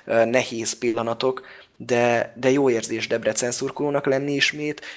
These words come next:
jó érzés azt látni, hogy a pályán van teljesítmény, van küzdeni akarás. Innentől kezdve pedig számomra az eredmény másodlagos, mert,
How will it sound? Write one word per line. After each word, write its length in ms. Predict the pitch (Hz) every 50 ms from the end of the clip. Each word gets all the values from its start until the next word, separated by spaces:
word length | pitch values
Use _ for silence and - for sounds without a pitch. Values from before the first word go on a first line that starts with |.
| - _
jó 260 | - 135 143 139 139
érzés 360 | 131 123 117 113 120 110 -
azt 180 | 120 117 - -
látni, 300 | 117 110 110 110 110 113
hogy 140 | 117 110 110
a 80 | 113
pályán 600 | 113 - 127 123 120 117 120 120 117 113 113 110
van 280 | 110 120 120 113 107 110
teljesítmény, 880 | 113 110 113 113 120 120 - - 143 - - 151 147 143 143 139 135 - - - _
van 260 | - 127 123 113 110
küzdeni 480 | 110 - 131 135 139 147 143 139 143 143
akarás. 560 | 139 135 - 147 131 131 131 127 127 - - - - - - _ _ _ _ _ _ _ _ _ _ _ _ -
Innentől 380 | 202 190 160 135 - 131 120
kezdve 280 | - 156 151 135 135 127
pedig 340 | - - 131 131 131 127 -
számomra 480 | - - 139 135 131 120 117 117 117
az 120 | 113 110 123
eredmény 380 | 123 120 113 - 117 113 113
másodlagos, 800 | 113 120 117 113 - - 117 113 117 120 117 110 117 113 - -
mert, 460 | - 107 107 107 - - - -